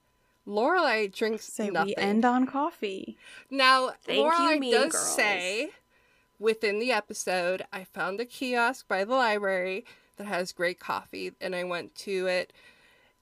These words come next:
Speaker 1: after the orientation," but we do not see it on screen, so I'm not counting it. So,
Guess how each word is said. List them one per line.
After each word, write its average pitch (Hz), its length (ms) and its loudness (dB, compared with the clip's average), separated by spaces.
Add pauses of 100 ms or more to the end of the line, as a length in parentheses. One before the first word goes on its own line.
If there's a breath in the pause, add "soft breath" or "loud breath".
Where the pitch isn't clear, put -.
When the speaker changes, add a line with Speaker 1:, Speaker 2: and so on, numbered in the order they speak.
(100)
Speaker 1:
after 196 320 2
the 196 180 -2
orientation," 190 580 -4
but 214 160 -4
we 233 100 -10
do 240 160 -8
not 262 300 -2
see 226 320 -8
it 214 120 -6
on 185 240 -2
screen, 285 640 -4
so - 200 -6
I'm 190 240 -2
not 170 240 -2
counting - 420 -14
it. - 140 -16 (960)
So, 214 640 0